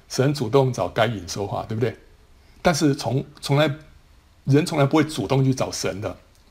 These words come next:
可是从这个时候开始啊，人会怎么样？主动来呼求神。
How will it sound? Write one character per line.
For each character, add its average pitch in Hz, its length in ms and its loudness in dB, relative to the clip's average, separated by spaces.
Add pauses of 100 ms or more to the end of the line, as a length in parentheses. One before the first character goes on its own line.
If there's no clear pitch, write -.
(520)
可 156 100 0
是 170 80 2
从 165 140 2
这 208 80 4
个 156 40 4
时 - 80 -2
候 139 80 6
开 135 140 2
始 127 180 -4
啊， 90 140 -4 (400)
人 123 340 0
会 143 140 0
怎 123 80 -6
么 101 80 -6
样？ 90 160 -8 (320)
主 101 240 -8
动 147 140 2
来 104 120 0
呼 123 200 -4
求 95 200 -6
神。 90 260 -8